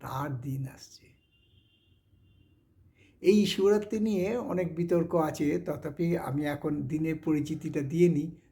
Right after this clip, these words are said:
তারপর আপনাদের কাছে এই বিতর্কের সামান্যতম আলোচনা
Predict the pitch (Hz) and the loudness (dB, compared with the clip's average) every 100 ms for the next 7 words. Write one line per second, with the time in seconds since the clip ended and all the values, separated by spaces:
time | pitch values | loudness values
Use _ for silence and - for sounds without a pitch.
0 | _ - 127 - 143 135 139 143 143 143 | _ -6 -6 -4 -4 -4 -4 -6 -4 -6
1 | 131 127 - - - _ _ _ _ 117 | -6 -8 -10 -14 -20 _ _ _ _ -12
2 | 117 131 143 135 147 143 135 131 139 139 | -10 -6 -6 -4 -6 -6 -6 -4 -2 -4
3 | 147 147 139 123 - 123 123 | -4 -6 -4 -6 -6 -8 -8